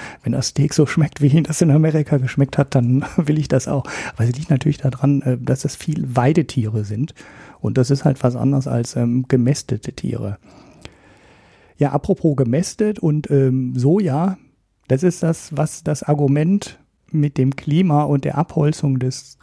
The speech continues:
Regenwaldes vielleicht auch so ein bisschen schon wieder abschwächt. Also erstens ist es natürlich ein bisschen abgeschwächt,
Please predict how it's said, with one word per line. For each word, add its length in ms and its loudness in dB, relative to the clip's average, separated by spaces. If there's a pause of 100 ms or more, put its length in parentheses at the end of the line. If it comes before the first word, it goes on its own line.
Regenwaldes 560 0
vielleicht 280 0
auch 80 -2
so 80 -2
ein 120 2
bisschen 360 0
schon 260 -4
wieder 200 0
abschwächt. 720 -6
Also 140 2
erstens 480 0
ist 260 -6
es 100 -4
natürlich 340 0
ein 40 0
bisschen 300 -2
abgeschwächt, 600 -2